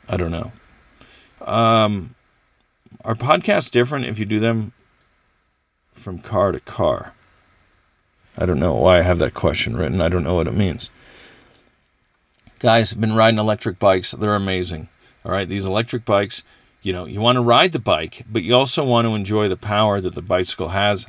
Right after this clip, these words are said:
I'm looking at them now for one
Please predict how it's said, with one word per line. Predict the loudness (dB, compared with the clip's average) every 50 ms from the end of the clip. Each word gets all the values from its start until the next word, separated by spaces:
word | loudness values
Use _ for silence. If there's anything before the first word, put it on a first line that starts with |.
| -10 -8
I'm | -6 -2
looking | -2 -2 0 0 0 0
at | 0 0 -2
them | -2 -4 -6 -6 -8 -10 _ _ _ _ _ _ -8
now | -4 0 2 2 2 2 0 -2
for | -6 -10 -10 -8 -6
one | -4 -2 -4 -4 -6 -10